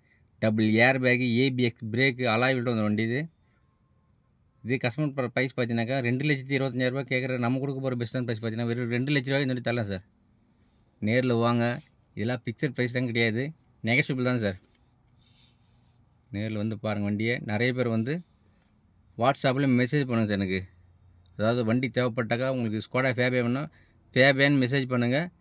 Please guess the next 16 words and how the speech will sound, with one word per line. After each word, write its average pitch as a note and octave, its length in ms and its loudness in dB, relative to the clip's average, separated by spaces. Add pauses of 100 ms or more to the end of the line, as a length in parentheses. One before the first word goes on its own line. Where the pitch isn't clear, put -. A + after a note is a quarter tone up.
(420)
ஹாய்ன்னு D3 320 4
மெசேஜ் C#3 220 0
பண்ணி C3+ 140 0
எனக்கு B2 160 0
ஒன்றுமே C3 240 2
தெரியாது. B2 240 2 (120)
இந்த A#2+ 180 -2
வண்டி C3 140 -2 (100)
தேவைப்பட்டா B2+ 320 0 (100)
WhatsApp-ல C3+ 440 -2
நான் C3 120 0
உங்களுக்கு G2+ 240 -2 (560)
ஷேர் C#3 220 4
பண்ணுறேன் A2 220 0
சார் G2+ 120 -2
கண்டிப்பாக. G#2 280 -2